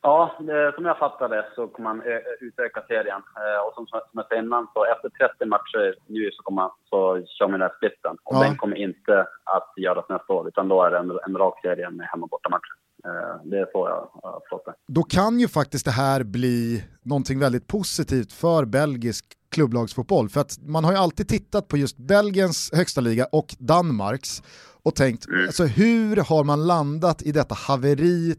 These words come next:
Speaker 2: till system och säsong?
Speaker 1: <laughs> Ja. Ja, det är helt otroligt.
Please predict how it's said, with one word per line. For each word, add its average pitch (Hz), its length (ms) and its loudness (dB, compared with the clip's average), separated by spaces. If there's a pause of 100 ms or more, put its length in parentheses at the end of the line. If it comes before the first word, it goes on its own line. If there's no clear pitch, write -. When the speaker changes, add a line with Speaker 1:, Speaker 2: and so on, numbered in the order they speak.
Speaker 2:
till 117 440 -2 (240)
system 165 720 2
och 113 200 -6
säsong? 110 400 0 (140)
Speaker 1:
<laughs> - 200 -14
Ja. 101 180 4 (1080)
Ja, 104 180 4
det 101 60 4
är 95 100 -2
helt 90 140 -6
otroligt. - 360 -18